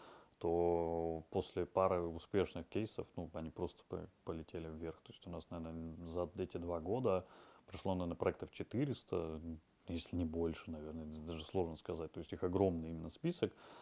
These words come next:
Вот. И вот после как раз той самой вот криптозимы, вот этого периода, когда было такое сильное падение, мы уже перешли вот в новый формат, именно в салат, и, и вот он сегодня по сей день, в принципе, на тех же позициях находится.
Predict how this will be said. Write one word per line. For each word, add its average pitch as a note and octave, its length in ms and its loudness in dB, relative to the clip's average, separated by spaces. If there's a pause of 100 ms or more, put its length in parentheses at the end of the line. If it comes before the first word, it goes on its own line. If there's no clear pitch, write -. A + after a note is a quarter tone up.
(280)
Вот. E2+ 500 0
И A#2 160 4
вот G#2+ 260 4
после - 280 6
как - 180 4
раз G2 180 10
той G2+ 140 4
самой F#2+ 380 6
вот F2 160 2
криптозимы, F#2+ 720 2
вот C#3 160 0
этого F2+ 200 0
периода, F2 420 2
когда E2 280 -4
было D#2+ 260 -4
такое - 280 -10
сильное E2+ 340 -6
падение, E2 540 -6 (420)
мы G#2+ 200 2
уже A2+ 180 6
перешли F#2+ 420 4
вот F2+ 340 0 (100)
в E2+ 220 -6
новый D#2+ 240 0
формат, E2+ 460 -2 (160)
именно E2 280 0
в - 80 -12
салат, F#2+ 520 2
и, F#2 480 -2
и - 20 -8
вот D#2+ 240 -8
он G2+ 140 -4
сегодня F2+ 340 -4
по - 160 -8
сей - 160 -6
день, F2 400 -4 (440)
в - 20 -20
принципе, E2+ 340 -6
на E2+ 100 -2
тех F2 200 -2
же E2+ 80 -4
позициях E2 480 -2
находится. - 560 -10